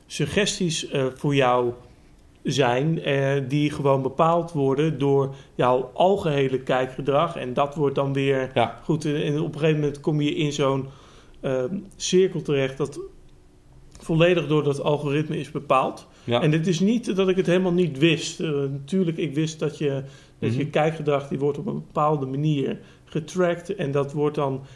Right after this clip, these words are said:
Speaker 1: je krijgt dan suggesties. Kijk, dat
Speaker 2: Ja.
Speaker 1: weet je wel, maar je w-, je beseft het niet.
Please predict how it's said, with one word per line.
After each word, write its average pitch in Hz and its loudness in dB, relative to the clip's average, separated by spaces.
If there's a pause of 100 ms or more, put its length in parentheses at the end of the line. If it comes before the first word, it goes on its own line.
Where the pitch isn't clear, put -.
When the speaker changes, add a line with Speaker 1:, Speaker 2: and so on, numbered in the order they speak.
Speaker 1:
je - -20
krijgt 147 0
dan 135 -4
suggesties. 170 -6 (140)
Kijk, 139 -2
dat 180 0 (240)
Speaker 2:
Ja. 113 2 (120)
Speaker 1:
weet 185 4
je 185 0
wel, 170 2
maar 156 0 (100)
je 147 0
w-, 143 -4
je 143 2 (340)
beseft 143 0
het - -10
niet. 147 -4